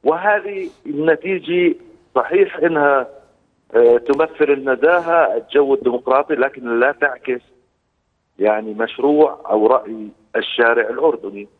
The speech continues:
الأحزاب التي ولدت هي حديثة، أحزاب عمرها سنتين ثلاث لم تنضج بعد. شهدنا للأسف غياب للقوى القومية. القوى القومية مهمة وكانت حاضرة دائمًا بالمشهد،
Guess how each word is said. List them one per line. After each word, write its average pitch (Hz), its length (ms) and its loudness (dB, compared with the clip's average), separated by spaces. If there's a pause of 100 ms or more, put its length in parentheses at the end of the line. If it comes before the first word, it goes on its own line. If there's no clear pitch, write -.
(640)
الأحزاب 131 680 0
التي 156 300 -2
ولدت 156 480 0
هي 143 140 0
حديثة، 117 760 -2
أحزاب 120 400 -2
عمرها 123 340 -2 (100)
سنتين 135 340 0
ثلاث 113 380 0 (120)
لم 139 140 0
تنضج 131 440 -4
بعد. 98 240 0 (840)
شهدنا 151 380 0
للأسف 156 440 0 (120)
غياب 160 380 2
للقوى 170 320 0
القومية. 160 580 -4
القوى 127 400 0
القومية 143 560 -4
مهمة 156 480 0
وكانت 131 500 2
حاضرة 156 480 -2
دائمًا 160 380 0
بالمشهد، 120 560 -4